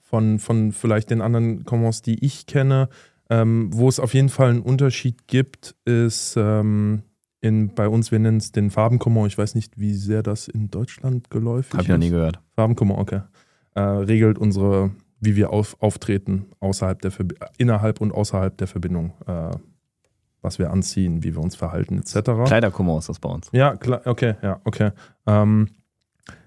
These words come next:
Speaker 1: das unterscheidet sich s-, sehr zu den deutschen Verbindungen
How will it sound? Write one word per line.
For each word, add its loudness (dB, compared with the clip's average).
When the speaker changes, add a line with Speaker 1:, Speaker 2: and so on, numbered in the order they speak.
Speaker 1:
das 2
unterscheidet 4
sich 2
s-, -4
sehr 2
zu -2
den 4
deutschen 4
Verbindungen 4